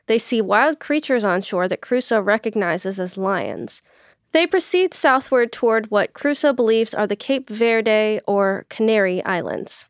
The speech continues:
After meeting his Anglo-Brazilian neighbor, Crusoe conceives a plan to become a tobacco planter. For two years, Crusoe earns only enough on which to subsist, but in the third year he begins to do well.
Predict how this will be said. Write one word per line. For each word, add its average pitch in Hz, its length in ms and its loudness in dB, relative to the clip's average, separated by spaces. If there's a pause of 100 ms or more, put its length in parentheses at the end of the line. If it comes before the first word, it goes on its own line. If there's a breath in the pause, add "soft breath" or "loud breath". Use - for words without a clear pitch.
After 339 360 2
meeting 330 320 2
his 277 260 0
Anglo-Brazilian 247 920 2
neighbor, 185 400 0
Crusoe 320 420 0
conceives 254 480 0
a 220 80 -2
plan 208 360 2
to 208 100 -8
become 208 440 0
a 196 120 -2
tobacco 208 520 -2
planter. - 460 -10 (260 soft breath)
For 233 140 -2
two 339 240 2
years, 269 380 2
Crusoe 262 440 0
earns 226 320 0
only 349 300 2
enough 254 420 0
on 220 200 0
which 202 240 -4
to 233 100 -6
subsist, - 800 -6
but - 140 -2
in 226 140 2
the 208 80 0
third 311 380 0
year 208 220 2
he 214 140 0
begins 196 400 0
to - 100 -10
do 185 160 -2
well. - 380 -2